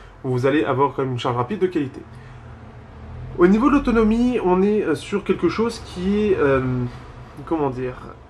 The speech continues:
très, alors pas aléatoire, mais forcément. Alors vous avez deux choix. Si vous l'utilisez dans la configuration par défaut en deux K quatre-vingt-dix hertz,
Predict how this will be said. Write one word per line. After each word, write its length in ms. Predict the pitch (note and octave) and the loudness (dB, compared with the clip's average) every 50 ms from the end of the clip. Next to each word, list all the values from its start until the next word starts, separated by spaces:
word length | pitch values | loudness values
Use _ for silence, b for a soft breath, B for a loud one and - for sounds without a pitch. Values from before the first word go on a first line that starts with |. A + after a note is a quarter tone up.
| - - - | -20 -20 -16
très, 320 | - - - F#3 G3 G3 - | -12 -4 0 2 2 4 4
alors 200 | D3 C#3 C3 - | 4 4 4 4
pas 100 | A3 A#3 | 4 4
aléatoire, 540 | A3+ G3+ F3+ D#3 - - G#3 A3 A#3+ A3 | 6 6 4 4 4 4 4 4 4 2
mais 220 | F#3 F3 F3+ F#3 F#3 | 2 4 4 4 4
forcément. 580 | F#3 - F#3 - - - - F3 E3 E3+ - | 4 0 -2 -4 -2 -2 -2 0 0 -2 -2
Alors 300 | - C#3+ C#3+ C3+ B2+ C3+ | -2 0 0 0 0 -2
vous 160 | C#3+ C#3 C#3+ D3+ | -4 -2 2 2
avez 160 | F#3 G3 A#3 | 4 4 4
deux 140 | F#3+ G3 C3 | 2 2 2
choix. 180 | - - - - | 0 -4 -10 -12
Si 280 | - - - - G#3 A#3+ | -14 -16 -10 -6 -4 -4
vous 140 | A#3 G#3 G#3 | -2 -2 -4
l'utilisez 320 | F3+ - - F3+ E3+ G3+ | -6 -6 -6 -4 -4 0
dans 120 | G#3+ G#3 F3 | 2 2 2
la 80 | D3+ | 2
configuration 580 | - - E3 D#3+ F3 D#3+ E3 D3 D3 - F#3+ E3 | 2 0 -4 -6 -2 -2 -2 -2 -2 -2 -4 -2
par 160 | - C#3 C3 | -2 -2 -2
défaut 360 | C3 B2+ - - D#3 D#3 - | -2 -4 -4 -2 -2 -2 -2
en 120 | - C3 B2 | -2 -4 -4
deux 180 | A#2+ C#3+ E3 | -2 -2 -2
K 320 | D#3+ - F#3+ F3+ F3 E3+ E3+ | 0 2 2 2 2 2 -2
quatre-vingt-dix 460 | - B2+ - - B2+ B2 B2 C3 D#3+ | -6 -10 -10 -8 -8 -6 0 2 2
hertz, 300 | G#3 A3 - - - | 2 2 -2 -6 -8